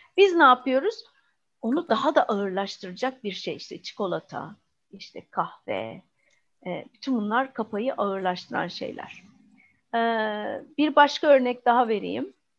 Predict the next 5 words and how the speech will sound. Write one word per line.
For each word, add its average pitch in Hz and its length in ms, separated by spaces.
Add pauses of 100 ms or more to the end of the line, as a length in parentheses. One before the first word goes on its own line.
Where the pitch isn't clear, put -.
(100)
E, 190 480
çok 240 240
seviyorum 185 480 (100)
bunu. 247 300 (1800)
E, 57 320